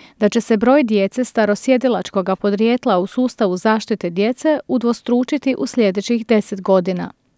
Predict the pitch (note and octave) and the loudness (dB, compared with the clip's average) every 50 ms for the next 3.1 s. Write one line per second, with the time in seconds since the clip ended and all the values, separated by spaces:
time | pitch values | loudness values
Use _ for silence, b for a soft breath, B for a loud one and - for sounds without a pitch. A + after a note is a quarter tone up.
0 | _ b b b b b b b b b b b B3 B3 A3 C4 C4 C4+ B3 A#3+ | _ b b b b b b b b b b b 2 4 6 6 6 6 6 4
1 | C4 C4 B3+ - D4 C#4+ - - C4 A#3+ A#3 B3 B3 B3 A#3+ A#3+ A#3 A3+ A3+ - | 4 2 2 2 0 0 2 4 6 6 8 8 6 6 6 6 6 4 2 2
2 | B3+ A3+ - - - A3+ A#3 A#3 A#3+ B3 B3+ A#3 A3 F#3 - - - A3 A3 A3 | 0 0 -2 -2 0 0 2 4 4 2 2 2 0 -2 -2 -2 0 0 0 2
3 | C4+ C4+ | 2 0